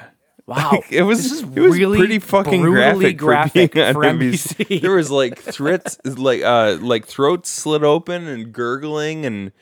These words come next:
Speaker 1: Sure.
Speaker 2: uh, the chick being burnt with hot oil and then s-, like,
Speaker 1: Yes.
Speaker 2: having the
Speaker 1: The,
Speaker 2: hor-, like,
Speaker 1: the the
Speaker 2: The
Speaker 1: dude
Speaker 2: fu-
Speaker 1: getting hit by a cement truck and you seen the fucking blood stain on the cement?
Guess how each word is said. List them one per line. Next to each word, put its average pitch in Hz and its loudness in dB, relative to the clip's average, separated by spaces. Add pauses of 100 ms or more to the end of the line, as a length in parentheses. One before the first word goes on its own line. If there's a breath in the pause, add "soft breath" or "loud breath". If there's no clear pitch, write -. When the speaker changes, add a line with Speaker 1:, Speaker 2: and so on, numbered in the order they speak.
(100)
Speaker 1:
Sure. 143 -6
Speaker 2:
uh, 113 4
the 117 0
chick - -6
being 110 -6
burnt 117 -2
with 117 0
hot 117 -2
oil 120 2
and 117 -2
then 101 -4
s-, - -16
like, 113 -6
Speaker 1:
Yes. 143 0
Speaker 2:
having 117 2
the 101 0
Speaker 1:
The, 175 2
Speaker 2:
hor-, 160 4
like, 107 -2
Speaker 1:
the 165 -2 (540 soft breath)
the 143 4
Speaker 2:
The - 8
Speaker 1:
dude 170 0
Speaker 2:
fu- 156 -2
Speaker 1:
getting 180 2
hit 143 -2
by 170 4
a 160 2
cement 135 -4
truck 170 -4
and 156 -6
you 151 -8
seen 156 -8
the 151 -6
fucking 151 -6
blood 120 -8
stain 180 -6
on 156 0
the 135 -6
cement? 127 -8